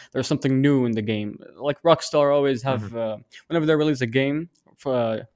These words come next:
Speaker 1: in general, or most times, they have a new, something new in, like, the open world category. Like Red Dead
Speaker 2: Yeah.
Speaker 1: Redemption two, how realistic, uh, realistic it was. It was, it was
Speaker 2: Yeah.
Speaker 1: great. It was, like, the de-,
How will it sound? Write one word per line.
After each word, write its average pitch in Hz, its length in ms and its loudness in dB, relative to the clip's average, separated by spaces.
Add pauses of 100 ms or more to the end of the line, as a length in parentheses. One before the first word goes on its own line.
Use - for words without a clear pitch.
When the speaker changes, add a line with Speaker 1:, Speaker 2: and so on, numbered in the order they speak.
Speaker 1:
in 127 120 -4
general, 120 380 -4
or 117 280 -10 (380)
most 139 200 -2
times, 120 460 -4
they 131 80 -8
have 135 140 -2
a 135 40 -2
new, 139 120 0
something 139 580 -2
new 131 240 0
in, 120 80 -4
like, 110 240 -4 (140)
the 117 100 -4
open 131 300 0
world 120 320 0 (180)
category. 113 500 -4 (500)
Like 123 180 0
Red 135 140 0
Dead - 80 -2
Speaker 2:
Yeah. - 40 0
Speaker 1:
Redemption 131 320 -2
two, 139 320 -4 (220)
how 139 140 2
realistic, 127 540 0
uh, 120 360 -4
realistic 123 500 -2
it 131 60 -2
was. 135 380 -4 (120)
It 147 180 0
was, 135 140 0
it - 60 -10
was 131 160 -4
Speaker 2:
Yeah. 117 40 -10
Speaker 1:
great. 120 260 0
It - 40 -10
was, 123 180 -6
like, 123 160 -8
the 110 60 -12
de-, 120 160 -8